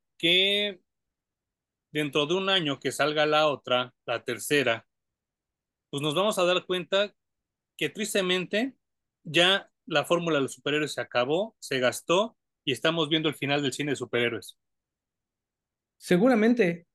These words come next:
Speaker 2: Disney no se ha dado cuenta, güey, y tampoco, eh, Warner Discovery.
Speaker 1: No.
Speaker 2: Quién sabe cómo les vaya a ir. Bueno, yo de pronto veo imágenes de, o gifs de Blue Beetle
Speaker 1: Ujú.
Speaker 2: y digo, "No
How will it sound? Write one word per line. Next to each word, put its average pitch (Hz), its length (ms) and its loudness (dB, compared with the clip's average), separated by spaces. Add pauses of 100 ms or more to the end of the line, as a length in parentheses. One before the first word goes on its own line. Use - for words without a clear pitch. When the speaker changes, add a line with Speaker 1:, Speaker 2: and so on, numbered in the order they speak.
(180)
Speaker 2:
Disney 208 280 2
no 220 120 0
se 220 100 0
ha 208 60 4
dado 180 240 2
cuenta, 202 280 -2
güey, 139 220 0
y 123 40 -8
tampoco, 147 720 -2 (120)
eh, 123 400 -8 (640)
Warner 151 420 4
Discovery. 165 720 2 (280)
Speaker 1:
No. 131 240 -4 (1080)
Speaker 2:
Quién 196 160 0
sabe 190 220 4
cómo 185 220 0
les 156 180 0
vaya 165 300 0
a 151 40 -4
ir. 202 340 -2 (140)
Bueno, 190 260 2
yo 170 180 2
de 202 80 4
pronto 202 280 -2
veo 196 100 2
imágenes 180 720 -2
de, 139 280 0
o 143 120 -2
gifs 190 500 -2
de 143 200 0
Blue 170 220 2
Beetle 196 400 2 (480)
Speaker 1:
Ujú. 127 320 -8
Speaker 2:
y 143 60 0
digo, 185 260 0
"No 165 100 -10